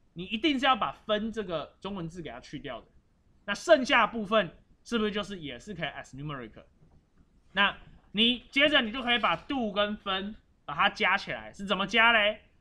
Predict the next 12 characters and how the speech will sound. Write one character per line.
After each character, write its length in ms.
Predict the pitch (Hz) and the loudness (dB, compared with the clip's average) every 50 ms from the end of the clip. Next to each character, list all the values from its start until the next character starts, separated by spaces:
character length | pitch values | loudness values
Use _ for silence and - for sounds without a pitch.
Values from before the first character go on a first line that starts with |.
| _ - - _ _ - | _ -20 -20 _ _ 0
度 320 | 349 370 349 320 277 240 | 4 6 6 6 6 6
的 300 | 190 208 185 160 139 - - | 4 4 4 4 2 -2 -8
numeric 600 | 170 190 202 202 190 170 156 - - 143 120 104 _ _ | -10 -8 -6 -4 -4 -4 -6 -6 -8 -12 -14 -14 _ _
加 320 | - 202 196 196 202 208 | -6 -2 0 0 0 0
上 320 | 214 - 226 190 160 135 - _ _ _ - | 0 0 0 -2 -2 -2 -8 _ _ _ 0
分 280 | 208 208 220 233 240 | 2 2 2 2 0
的 160 | 220 190 165 | -2 -2 -2
numeric 520 | 160 165 175 175 160 147 135 - 139 120 - | -4 -6 -6 -6 -8 -8 -10 -12 -14 -18 -18
除 300 | - - - 147 165 175 | -18 -14 -10 -8 -6 -6
以 60 | 139 | -6
六 200 | 143 160 151 131 | -6 -6 -8 -8
十， 200 | - - - | -12 -16 -20